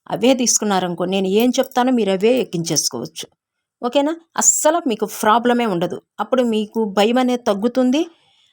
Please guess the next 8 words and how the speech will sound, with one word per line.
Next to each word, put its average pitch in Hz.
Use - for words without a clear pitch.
అల్లిక 254
తప్పు -
రాదు. 139
ఇప్పుడు 262
నేను 247
ఎల్లో 254
తీసుకున్నాను 226
అనుకోండి, 214